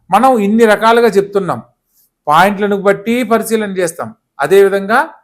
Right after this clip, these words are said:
జ్యోతిష్-, జ్యోతిష్ శాస్త్రంలో జాతక చక్రాన్ని బట్టి పరిశీలన చేస్తాం. కానీ మరొక తెలుసుకోవాల్సిన విషయం ఏంటంటే,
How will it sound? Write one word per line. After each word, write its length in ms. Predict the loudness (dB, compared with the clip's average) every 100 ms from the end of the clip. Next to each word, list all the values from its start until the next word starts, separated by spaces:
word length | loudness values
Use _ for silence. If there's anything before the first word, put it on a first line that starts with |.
| _ _ _ _ _ _ _ _ _
జ్యోతిష్-, 540 | 2 2 4 -2 -2 -2
జ్యోతిష్ 420 | 0 0 0 -2
శాస్త్రంలో 680 | 0 0 -2 0 0 -2 -6
జాతక 320 | 0 2 2 0 -2
చక్రాన్ని 320 | 0 -2 -2
బట్టి 220 | -6 -6
పరిశీలన 460 | -4 -4 -4 -6 -6
చేస్తాం. 440 | -6 -8 -12 -18 _ _
కానీ 440 | -6 -6 -4 -8 -12 _ _ -12
మరొక 420 | 0 2 2 0
తెలుసుకోవాల్సిన 680 | -4 -4 -6 -6 -6 -8 -10
విషయం 320 | -12 -10 -10
ఏంటంటే, 680 | -10 -12 -10 -4 -4 -4 -12